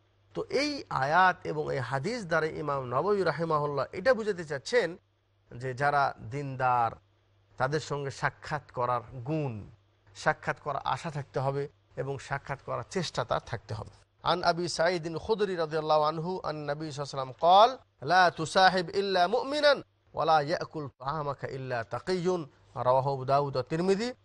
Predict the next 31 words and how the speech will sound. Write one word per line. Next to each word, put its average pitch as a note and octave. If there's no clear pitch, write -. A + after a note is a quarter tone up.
بإسناد C#3
لا A#2
بأس A2+
به। G#2+
আবু F#3+
সাঈদ F3
খুদরি F#3+
রাদিয়াল্লাহু C3
তাআলা C3+
আনহু C3+
তিনি D#3
বলেন, G3
রাসূলুল্লাহ F#3
সাল্লাল্লাহু -
আলাইহি D3
ওয়াসাল্লাম C#3+
বলেছেন, D#3
"তুমি A3+
মুমিন A3
ছাড়া F#3
কাউকে F3
সঙ্গী F#3
বানায়ো D3+
না।" C3+
আল A#2+
মুমিনুন D3+
আল D3
মুমিনাতু D#3+
বাদুহুম F#3+
আউলিয়াউ G#3+
বাদ। A3